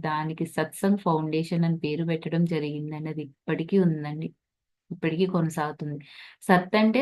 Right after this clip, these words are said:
సత్యం, సంఘ అంటే కూటమి లేదా గుంపు. అంటే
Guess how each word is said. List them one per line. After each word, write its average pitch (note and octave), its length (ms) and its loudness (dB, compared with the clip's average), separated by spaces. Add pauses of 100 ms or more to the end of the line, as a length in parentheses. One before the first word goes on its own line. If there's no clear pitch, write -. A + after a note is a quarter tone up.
సత్యం, F3+ 480 2 (200)
సంఘ E3+ 300 4 (140)
అంటే F3+ 340 4
కూటమి F#3 480 2
లేదా F#3 300 2
గుంపు. D#3 360 -2 (680)
అంటే A3+ 260 6